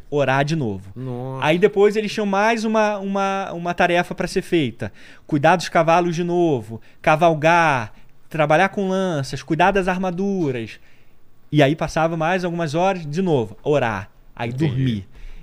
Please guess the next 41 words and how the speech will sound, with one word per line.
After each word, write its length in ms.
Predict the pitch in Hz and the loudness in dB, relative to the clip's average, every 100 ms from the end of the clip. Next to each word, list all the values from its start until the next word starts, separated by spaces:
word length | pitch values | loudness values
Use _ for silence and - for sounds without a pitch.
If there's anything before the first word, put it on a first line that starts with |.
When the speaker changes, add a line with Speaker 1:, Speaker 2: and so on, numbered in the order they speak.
| - | -12
Speaker 1:
Na 180 | 123 151 | 0 4
hora 160 | 185 214 | 6 6
do 100 | 202 | 2
jantar, 360 | 220 208 165 | 0 0 0
eles 160 | 127 127 | 0 -2
não 100 | 160 | -4
podiam 240 | 220 214 | -4 -4
ficar 200 | 220 - | -4 -4
conversando 580 | 170 160 139 - 135 117 | -4 -4 -4 -4 -4 -4
entre 180 | 113 110 | -6 -8
si. 220 | 104 104 98 | -12 -12 -8
Speaker 2:
Ah, 160 | 120 | -4
é? 200 | 104 117 | -2 -2
Speaker 1:
É, 260 | 151 120 95 | -2 -4 -4
era 200 | 127 127 | -6 -4
uma 140 | 139 147 | -2 -2
mesa 380 | 147 180 185 180 | 0 0 0 -2
grandona 560 | 160 151 135 143 147 | -4 -4 -4 -4 -2
lá, 140 | 139 190 | -2 -4
em 60 | |
cada 240 | 190 165 165 | 0 0 0
capítulo, 640 | 156 - 180 202 214 214 - - - | -4 -6 -6 -4 -6 -8 -14 -20 -20
chamava-se 500 | - 139 147 143 147 | -6 -2 -2 -4 -6
capítulo 520 | - 143 - 143 151 147 | -8 -8 -10 -10 -8 -6
o 40 | |
local 360 | 147 147 139 139 | -6 -4 -4 -4
onde 160 | 139 | -6
eles, 380 | 139 131 - - | -8 -8 -12 -14
é, 340 | - 120 - 131 | -14 -14 -14 -12
como 160 | 151 | -12
se 80 | 139 | -10
fosse 200 | 160 - | -10 -8
o, 220 | 156 143 139 - - - | -4 -4 -6 -16 -20 -16
o, 80 | - | -6
o, 1040 | 127 127 120 120 117 117 120 123 123 135 127 | -2 -2 -2 -2 -4 -4 -6 -10 -10 -10 -4
o 40 | |
local 500 | 190 202 147 123 147 - _ | -2 0 0 0 -4 -14 _
Speaker 2:
Entendi. 200 | 117 104 | -8 -6
Speaker 1:
onde 160 | 139 139 | -4 -4
eles 160 | 143 | -4
viviam. 340 | 135 147 120 | -6 -6 -8